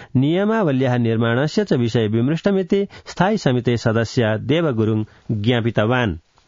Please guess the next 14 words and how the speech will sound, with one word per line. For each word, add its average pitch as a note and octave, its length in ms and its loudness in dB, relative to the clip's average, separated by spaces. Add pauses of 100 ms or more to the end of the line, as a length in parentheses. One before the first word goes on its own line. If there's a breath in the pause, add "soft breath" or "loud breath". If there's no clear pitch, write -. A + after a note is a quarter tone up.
(920 loud breath)
गृह E3+ 300 2
मन्त्रालयेन G#3 640 0
मित्र C#3 380 0
राष्ट्रस्य A#2+ 640 0
सम्बन्धे B2+ 560 2
आघातोद्भावकं C#3 1300 0
कमपि E3 440 0
गतिविधिं A#2 440 0
न A2+ 160 0
कर्तुं D#3 380 0
सर्वे A#2 380 0
नागरिकाः F3 680 0
अनुरुद्धाः A#2 600 0
सन्ति। A2+ 580 0